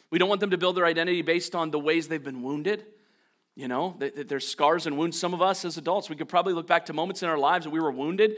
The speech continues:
and, and how we saw ourselves changed.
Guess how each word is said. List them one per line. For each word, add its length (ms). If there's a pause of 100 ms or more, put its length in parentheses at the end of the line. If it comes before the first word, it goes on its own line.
(260)
and, 180
and 120
how 220
we 120
saw 260
ourselves 520
changed. 720